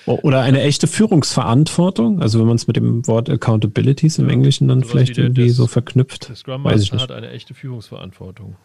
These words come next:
Speaker 1: Ja, klingt ein bisschen hölzern, aber die werden schon irgendwas
Speaker 2: Also,
Speaker 1: Besseres draus machen
Speaker 2: by
Speaker 1: in
Speaker 2: the
Speaker 1: der
Speaker 2: way, denke ich
Speaker 1: Übersetzung.
Speaker 2: auch,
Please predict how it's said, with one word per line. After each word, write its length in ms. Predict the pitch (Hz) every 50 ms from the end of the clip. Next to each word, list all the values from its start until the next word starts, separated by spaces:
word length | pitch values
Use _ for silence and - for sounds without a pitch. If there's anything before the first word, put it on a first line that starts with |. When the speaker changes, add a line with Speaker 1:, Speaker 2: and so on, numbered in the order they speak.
| _ _ _ _ _ _ _ _ _ _ _ _ _ _ _ _ _ _ -
Speaker 1:
Ja, 280 | 135 131 117 117 110 104 -
klingt 240 | - 131 131 143
ein 40 | 135
bisschen 280 | 123 117 - - 117 107
hölzern, 500 | 117 127 135 147 - - 156 147 143 135
aber 400 | 127 123 113 117 113 110 110 107
die 200 | 120 - - -
werden 180 | 113 110 110 107
schon 180 | - - -
irgendwas 260 | - 104 101 - - -
Speaker 2:
Also, 200 | 110 - 147 156
Speaker 1:
Besseres 80 | - -
draus 260 | - - 147 131 -
machen 200 | - 98 98 101
Speaker 2:
by 140 | - 113 139
Speaker 1:
in 40 | -
Speaker 2:
the 60 | -
Speaker 1:
der 40 | 127
Speaker 2:
way, 200 | 135 139 156 151
denke 240 | 147 139 - - 156
ich 60 | 139
Speaker 1:
Übersetzung. 120 | - 104 110
Speaker 2:
auch, 220 | 127 135 131 -